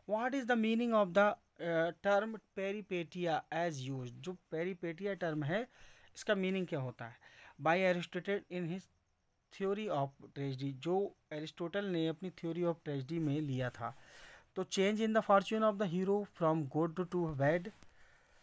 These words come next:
fluctuation, fluctuation, uh,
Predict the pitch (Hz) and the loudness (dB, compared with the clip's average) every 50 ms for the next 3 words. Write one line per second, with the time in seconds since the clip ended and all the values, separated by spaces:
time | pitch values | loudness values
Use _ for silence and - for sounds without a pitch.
0 | _ _ _ _ _ _ _ _ _ _ _ _ _ _ _ _ _ - - - | _ _ _ _ _ _ _ _ _ _ _ _ _ _ _ _ _ -12 -4 2
1 | 196 202 196 - _ _ 220 214 214 214 214 - - 254 240 185 135 - _ _ | 2 2 2 0 _ _ -8 -6 -4 -4 -4 -4 0 2 2 2 0 -2 _ _
2 | _ _ _ _ _ - _ _ - - - 185 208 202 - _ 202 196 185 - | _ _ _ _ _ -20 _ _ -20 -12 -6 -4 -4 -4 -6 _ -8 -8 -6 -4
3 | 196 190 196 190 - 240 214 160 135 - _ _ _ _ _ _ _ _ _ _ | -2 -2 -2 -2 -2 -4 -6 -6 -8 -14 _ _ _ _ _ _ _ _ _ _
4 | _ _ _ _ _ _ _ _ _ _ _ _ _ _ _ _ _ _ _ _ | _ _ _ _ _ _ _ _ _ _ _ _ _ _ _ _ _ _ _ _
5 | _ _ _ _ _ _ _ _ _ _ _ _ _ _ _ _ _ _ _ 80 | _ _ _ _ _ _ _ _ _ _ _ _ _ _ _ _ _ _ _ -10
6 | - 147 151 151 151 151 | -6 -4 -2 0 0 -2